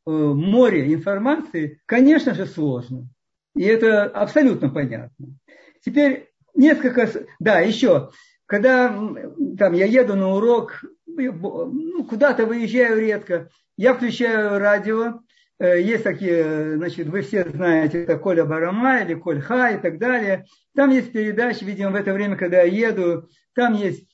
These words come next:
выступает женщина, и, и, может быть, и не одна даже, еще.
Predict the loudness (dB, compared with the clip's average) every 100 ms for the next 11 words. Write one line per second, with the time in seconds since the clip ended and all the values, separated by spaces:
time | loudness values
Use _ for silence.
0 | _ -10 -4 -4 2 4 4 0 -4 0
1 | 0 0 -6 -6 0 2 2 2 0 -2
2 | -2 -4 -6 -6 -8 -6 -2 -2 -2 0
3 | 0 0 0 -2 -4 -4 0 0 0